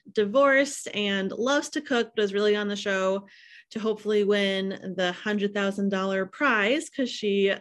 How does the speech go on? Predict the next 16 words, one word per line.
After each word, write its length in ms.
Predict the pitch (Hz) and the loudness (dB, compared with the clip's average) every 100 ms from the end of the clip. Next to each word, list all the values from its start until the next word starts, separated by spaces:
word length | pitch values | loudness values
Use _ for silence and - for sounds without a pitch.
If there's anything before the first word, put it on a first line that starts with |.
| - 185 | -8 -4
really 320 | 202 202 196 | 0 0 0
needs 380 | 190 180 180 233 | -2 -4 -6 -4
money 340 | 254 254 254 | -2 2 2
to 100 | 247 | 0
kind 200 | 233 208 | -4 -6
of 100 | 185 | -2
restart 440 | 185 185 202 185 - | -2 -2 -4 -6 -6
her 100 | 185 | -4
life. 420 | 180 170 180 - - - - - - | -2 -2 -2 -6 -20 -20 -20 -20 -8
And 100 | 190 | -4
then 120 | 196 | -2
the 120 | 185 - | 0 2
other 160 | 202 | 2
contestant 640 | 202 202 196 196 202 190 | 2 0 -2 -4 -6 -6
is 180 | 190 185 | -6 -4
London, 540 | 269 285 262 262 294 | 0 2 4 4 2